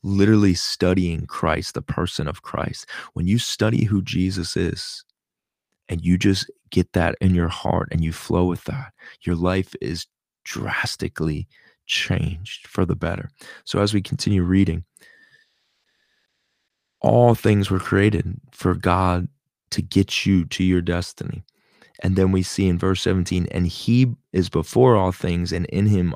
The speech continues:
all things consist. And he is the head of the body, the church, who is the beginning, the firstborn from the dead, then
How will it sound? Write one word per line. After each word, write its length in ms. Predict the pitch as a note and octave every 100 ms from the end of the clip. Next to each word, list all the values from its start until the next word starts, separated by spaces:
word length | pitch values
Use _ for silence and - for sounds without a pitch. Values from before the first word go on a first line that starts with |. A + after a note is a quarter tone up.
| -
all 280 | F2 F#2 F#2
things 580 | - - F2+ F2 E2+
consist. 1120 | - - D#2+ - - - F#2 - - - - - _ _ _ _ _ _ _ _ _ _ _ - _ -
And 140 | -
he 300 | F2 - G#2+
is 140 | G2 G2+
the 180 | - F#2+
head 300 | G2 G2+ G2
of 120 | F#2+
the 100 | E2
body, 480 | F2 F2 F2+ F2 -
the 140 | F#2
church, 480 | - G2 F#2 F2+ -
who 140 | F#2
is 160 | E2+ F#2
the 80 | D#2+
beginning, 640 | E2 F#2 F#2+ G#2 G#2+ A2 _ _ _ _
the 120 | F2
firstborn 640 | F2+ G2 G2 - F#2+ F#2 F2+
from 180 | F#2+ F2
the 60 |
dead, 420 | E2+ F2 F2+ F2
then 300 | F2 F2 F2